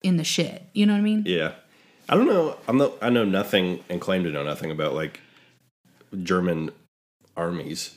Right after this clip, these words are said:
Speaker 1: Yeah.
Speaker 2: But it's like every, it might just be movies, though. Every movie you watch, I feel like everybody has an Iron Cross.
Speaker 1: Yeah.
Speaker 2: I think it's like the Purple Heart.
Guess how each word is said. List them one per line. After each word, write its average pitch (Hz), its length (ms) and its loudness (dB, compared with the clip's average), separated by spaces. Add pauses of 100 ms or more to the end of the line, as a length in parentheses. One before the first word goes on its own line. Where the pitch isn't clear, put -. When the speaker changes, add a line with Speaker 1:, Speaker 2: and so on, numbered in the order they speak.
(100)
Speaker 1:
Yeah. 165 300 -2
Speaker 2:
But 107 120 4
it's - 180 0
like 113 220 2
every, 117 500 2 (380)
it 113 60 -2
might 120 140 4
just 87 140 -6
be 78 80 -2
movies, 80 400 -6
though. - 160 -6 (220)
Every 127 220 6
movie 101 240 2
you 117 80 2
watch, 117 220 -2
I - 20 -8
feel 120 140 0
like 98 100 2
everybody 82 320 0
has 80 200 -4
an 76 60 -6
Iron 67 140 -6
Cross. - 360 -12 (480)
Speaker 1:
Yeah. 175 320 -2 (180)
Speaker 2:
I 107 80 2
think 208 140 8
it's 214 100 0
like 135 140 2
the 104 80 0
Purple 110 280 0
Heart. - 360 -4